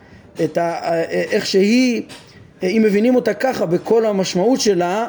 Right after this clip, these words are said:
אז היא גם פותרת קשיים שהיו לספר העיקרים ומבחינה, כן, ב-, ב-, ב-, בשיטת הרמב"ם ובנושא, יש ביניהם הבדלים גדולים ב-, ב-, ב-, ב-,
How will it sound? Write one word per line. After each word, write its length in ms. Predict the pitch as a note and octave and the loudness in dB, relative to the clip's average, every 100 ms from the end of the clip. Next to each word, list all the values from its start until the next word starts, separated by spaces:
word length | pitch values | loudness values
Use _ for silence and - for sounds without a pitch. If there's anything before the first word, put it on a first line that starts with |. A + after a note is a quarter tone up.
| - | -4
אז 200 | E3+ E3 | -4 -2
היא 80 | F3 | 0
גם 340 | A#3 B3 A#3+ A3 - - - - - - - | 0 0 -2 -6 -10 -20 -20 -20 -20 -20 -4
פותרת 540 | F#3+ F#3 B3+ A#3+ A#3+ | -2 0 2 2 0
קשיים 640 | - - F#3+ A#3+ C4 A#3 | -2 -2 2 2 2 0
שהיו 400 | F#3 G3 F#3+ A3 | -2 0 2 2
לספר 480 | G#3+ F#3 A3 G#3+ A3 | 0 0 -2 -2 0
העיקרים 600 | G3 F#3 F#3 F3 A#3+ A#3 G3+ | 0 0 0 0 2 2 2
ומבחינה, 1000 | F3+ F3+ E3+ F3+ F3 D3 D#3+ F#3 A3 G#3 - - - | 2 2 0 0 0 -2 -2 0 -2 -4 -12 -18 -6
כן, 200 | F#3+ E3+ | -2 0
ב-, 40 | |
ב-, 280 | E3 D#3 E3 D3+ | 0 0 0 0
ב-, 300 | D#3+ D#3 D#3 | 0 0 -2
בשיטת 420 | D#3 D#3 F#3 F3+ | -4 -2 -4 -2
הרמב"ם 500 | D3+ A3 A#3 G3+ F3+ | -4 -2 -2 -2 -2
ובנושא, 1120 | D#3 D#3 D#3 - - - - - E3 D#3+ - G3+ G3 F#3 F#3 F3 | 0 0 -2 -6 -12 -18 -18 -6 -2 -2 0 0 2 0 0 -2
יש 120 | F3 E3+ | -4 -2
ביניהם 280 | F3 F3+ | -2 0
הבדלים 380 | E3+ C#3+ E3 F#3 | 0 0 0 0
גדולים 400 | D#3 E3 G3+ F#3+ F3 - - - - - | 0 0 2 0 -4 -14 -20 -20 -20 -10
ב-, 180 | D3 D3+ C#3+ | -2 0 0
ב-, 140 | D3+ D#3 | -2 -2
ב-, 320 | D3+ D3+ D3 C#3 - - D3 | -2 -2 -2 -4 -10 -14 -10
ב-, 140 | C#3+ | -8